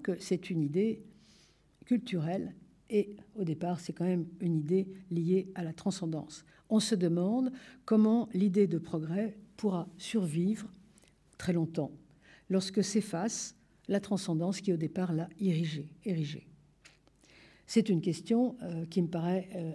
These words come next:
importante à poser. Alors, euh, la fin de l'espérance, euh, dont, euh,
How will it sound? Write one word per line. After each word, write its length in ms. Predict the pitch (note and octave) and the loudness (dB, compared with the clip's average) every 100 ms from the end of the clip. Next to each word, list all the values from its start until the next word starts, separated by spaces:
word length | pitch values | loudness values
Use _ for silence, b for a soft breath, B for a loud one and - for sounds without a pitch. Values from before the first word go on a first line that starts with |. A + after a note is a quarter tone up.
| - | -6
importante 680 | D#3+ D#3 - G3 G3 - - - - - _ - | -8 -8 -6 -4 -4 -8 -18 -20 -20 -20 _ -8
à 80 | F#3+ | -4
poser. 400 | F#3 D3 C#3+ - - - _ - - B B B | -2 -2 -6 -12 -20 -20 _ -20 -20 B B B
Alors, 260 | A3 A#3 - B B B B B _ _ _ - | 4 4 2 B B B B B _ _ _ -20
euh, 20 | - - | -20 -2
la 140 | A3+ A3 | 2 4
fin 200 | D4+ C#4+ | 8 8
de 60 | |
l'espérance, 880 | A#3 - A3+ G3 G3+ E3+ - - E3 | 8 4 2 4 4 2 -2 -10 -10
euh, 300 | E3+ C#3 D3 - - - F3 | -10 -8 -10 -14 -18 -14 -8
dont, 400 | E3 G#3 F#3 - | 2 4 4 0
euh, 140 | F3 | -8